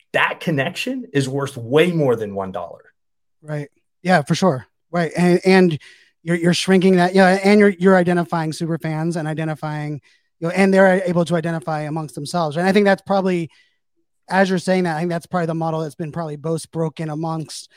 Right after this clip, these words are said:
Speaker 2: you know, like, I actually minted, like, CoinDesk has, you can mint one of their articles. And there was an article that, like, blew my mind, right? The, the in-depth of the research. I was like, "Oh, I, I'll mint that as, like, a," you know, but there is, I,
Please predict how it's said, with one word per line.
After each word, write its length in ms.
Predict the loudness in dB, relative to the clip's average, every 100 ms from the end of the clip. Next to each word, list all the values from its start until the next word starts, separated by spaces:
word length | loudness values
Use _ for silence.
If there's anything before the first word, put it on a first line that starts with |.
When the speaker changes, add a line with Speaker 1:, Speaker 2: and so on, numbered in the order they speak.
| _ _
Speaker 2:
you 60 | -4
know, 60 |
like, 140 | -2 2
I 80 | 2
actually 300 | 2 0 0
minted, 320 | 0 -2 -6
like, 160 | -8
CoinDesk 520 | -6 -4 -2 -4 -6 -8
has, 260 | -8 -8 -10
you 100 | -8
can 160 | -6
mint 220 | -6 -8
one 100 | -8
of 60 | -8
their 160 | -8 -6
articles. 420 | -6 -6 -8 -8
And 60 |
there 80 | -8
was 80 | -6
an 60 | -6
article 320 | -6 -6 -8
that, 140 | -8 _ _ _ _ -16
like, 100 | -8
blew 200 | 0 2
my 160 | 2
mind, 280 | -2 -6 -8
right? 140 | -8
The, 120 | -6 -6
the 280 | -6 -6 -4
in-depth 360 | -4 -2 -4 -4
of 60 |
the 100 | -6
research. 380 | -4 -4 -4 -6
I 60 | -6
was 80 | -4
like, 80 |
"Oh, 60 | -2
I, 100 | -2
I'll 200 | -2 -2
mint 260 | 0 -2 -4
that 200 | -6 -6
as, 140 | -6
like, 160 | -8 -8
a," 160 | -10
you 100 | -8
know, 160 | -8 -10 _ _ _ -6
but 120 | 0
there 160 | 0 0 2
is, 180 | 2 2
I, 200 | -2